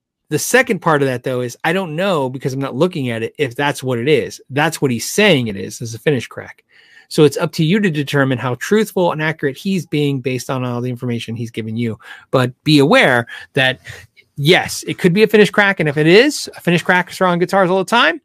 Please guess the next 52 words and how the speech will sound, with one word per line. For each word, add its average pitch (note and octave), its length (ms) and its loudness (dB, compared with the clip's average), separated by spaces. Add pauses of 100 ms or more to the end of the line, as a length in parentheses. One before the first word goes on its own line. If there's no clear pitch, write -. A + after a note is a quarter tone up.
(380)
It D3 120 -6
happens. G#3+ 640 -2 (380)
The F3 60 -6
guitar's E3 320 0
fine. A3+ 260 2
It'll F#3+ 140 -2
last E3 280 0
a E3 40 -4
million F3+ 280 -4
years. C4 380 -6 (680)
However, G#3 600 6
if C#3 120 -10
it's C#3+ 100 -10
not G#3+ 140 2
a G3 40 0
finished F#3+ 220 -2
crack F3 240 0
and D3+ 60 -6
it's C3+ 100 -8
something D3 220 -4
worse G3 220 0
than E3+ 100 -4
that, D#3+ 220 -2 (800)
th-, C3+ 160 -10
you E3 80 0
know, C3+ 200 -4 (400)
so F#3+ 340 2 (220)
that's F#3+ 240 0
why F#3 180 4
you F#3 120 2
have D#3+ 280 -2
to, D#3 480 -2
uh, D3+ 320 -4 (400)
do B2+ 500 -6
a C#3+ 40 -6
little C#3 200 -2
investigating C3+ 560 -4
and G#2+ 100 -10
see B2+ 140 -6
how, A#2 400 -6 (140)
uh, B2 280 -8
see B2 220 -8
how B2+ 100 -4
much C3 160 -8
information D#3+ 460 -2
and C3+ 40 -2
how C#3+ 80 0
many C#3+ 100 -2
pictures C#3 300 -2
you A2+ 80 -8
can A2 120 -12
get. G2 200 -12